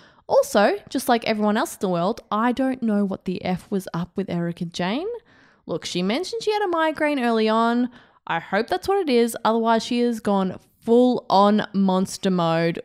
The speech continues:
which is disappointing. Anyway, so while watching Real Housewives of New York, um, I had to physically turn myself away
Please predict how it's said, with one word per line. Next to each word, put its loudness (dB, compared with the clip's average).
which -8
is -14
disappointing. -12
Anyway, 6
so 4
while 8
watching 2
Real 0
Housewives -4
of -6
New 2
York, 0
um, 0
I -2
had -2
to 0
physically -4
turn -6
myself 0
away 0